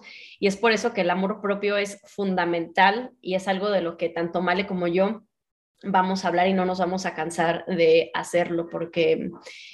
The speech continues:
pues, creo que es la base, ¿no? Como ella bien lo dijo, para, si nosotros estamos bien, vamos a poderles dar bien a los demás. Y a nosotros nos da mucho gusto saber que cada vez hay, hay más conciencia al respecto, que cada vez se habla más de este tema,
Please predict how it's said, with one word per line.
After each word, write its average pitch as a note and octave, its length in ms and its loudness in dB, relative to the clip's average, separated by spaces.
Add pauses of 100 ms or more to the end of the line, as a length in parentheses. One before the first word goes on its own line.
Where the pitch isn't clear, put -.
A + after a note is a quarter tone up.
(240)
pues, F#3+ 180 4
creo G#3 200 6
que A3+ 80 6
es - 80 4
la G#3 120 8
base, G3+ 380 6
¿no? F#3 220 0
Como F#3 200 0
ella F#3 200 6
bien F#3+ 180 4
lo F#3+ 80 6
dijo, F#3+ 340 0
para, D#3+ 280 -2
si - 120 -6
nosotros G3 360 0
estamos G3 320 2
bien, G#3 180 4
vamos G3+ 220 0
a F#3 120 2
poderles F3+ 380 0
dar F3 160 0
bien F3 220 -2
a E3+ 40 -4
los D#3+ 180 -6
demás. E3 400 -6 (520)
Y G3+ 840 6
a F#3 140 4
nosotros A3+ 400 4
nos G#3 180 2
da G#3 80 4
mucho A#3 340 0
gusto A#3+ 260 -4
saber G#3 320 2
que G3+ 120 -6
cada G#3 220 -2
vez G#3+ 220 -2
hay, G#3 340 -2
hay G3 200 2
más G#3 280 -2
conciencia G3+ 540 -2
al G3 60 0
respecto, A3 640 -2
que F#3+ 100 -8
cada F#3+ 260 6
vez F#3+ 180 4
se G3 80 2
habla F3+ 220 2
más G#3+ 320 0
de A3+ 60 -2
este G#3+ 220 -6
tema, G3+ 520 -2